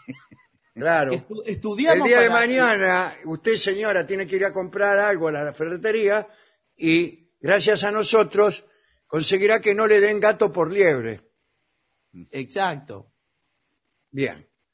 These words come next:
Speaker 1: Los mejores consejos de seguridad para las herramientas eléctricas son los que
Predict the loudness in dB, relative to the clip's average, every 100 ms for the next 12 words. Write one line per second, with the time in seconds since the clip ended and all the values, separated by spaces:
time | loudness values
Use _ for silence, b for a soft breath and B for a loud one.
0 | _ _ _ _ _ 0 2 4 2 4
1 | 2 4 2 4 2 4 4 4 2 2
2 | 4 4 4 2 0 0 -2 -2 -2 -2
3 | -2 -2 -4 -4 -2 0 -2 -4 -6 -2
4 | 0 0 0 0 0 -2 -2 _